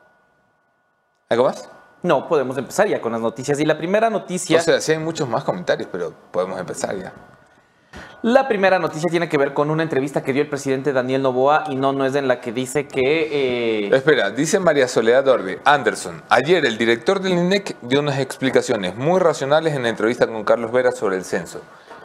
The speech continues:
Speaker 1: Creo que Javier despotricó sin argumentos. Saludos. Los saludos para mí, no para ti.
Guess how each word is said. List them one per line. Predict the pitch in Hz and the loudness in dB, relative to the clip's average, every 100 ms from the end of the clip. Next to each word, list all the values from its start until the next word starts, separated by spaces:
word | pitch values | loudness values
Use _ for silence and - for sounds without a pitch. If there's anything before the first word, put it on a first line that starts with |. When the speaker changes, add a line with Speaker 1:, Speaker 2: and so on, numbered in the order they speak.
| - | -2
Speaker 1:
Creo | 143 170 | 4 4
que | 170 151 | 2 2
Javier | 120 117 151 165 - 120 | 2 4 2 2 -4 -2
despotricó | 113 - - 113 - 107 98 160 170 - | -2 0 2 2 2 -2 2 2 2 -4
sin | - - 165 | -8 -2 0
argumentos. | 156 143 131 101 87 82 - - _ _ _ _ | 2 2 -2 -4 -8 -14 -18 -20 _ _ _ _
Saludos. | - 117 117 95 - - - 104 | 2 2 2 -4 -8 -16 -10 -2
Los | 113 | 2
saludos | 120 147 - | 2 2 2
para | 139 104 | 2 0
mí, | 113 92 110 | -4 -6 -2
no | 117 | 0
para | - 104 101 | 2 2 0
ti. | 95 | -4